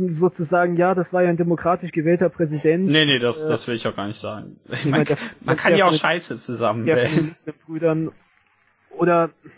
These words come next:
Speaker 1: man kann aber auch genau, auf der anderen Seite eben, muss man auch sagen, ja, es war halt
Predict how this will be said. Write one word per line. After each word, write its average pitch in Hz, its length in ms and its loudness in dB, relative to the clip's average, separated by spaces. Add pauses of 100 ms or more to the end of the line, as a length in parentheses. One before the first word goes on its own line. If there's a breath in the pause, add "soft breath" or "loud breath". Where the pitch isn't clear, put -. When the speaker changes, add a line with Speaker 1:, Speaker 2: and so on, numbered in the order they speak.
(540 loud breath)
Speaker 1:
man 151 100 -2
kann 175 180 0
aber 170 120 0
auch 160 120 -4
genau, 147 280 0 (120)
auf - 160 -4
der 123 120 0
anderen 160 200 2
Seite 170 240 0
eben, 160 460 0 (160)
muss 175 200 0
man 156 120 2
auch 196 120 2
sagen, 139 320 0
ja, 233 240 2 (140)
es - 220 -8
war 139 200 0
halt 170 220 0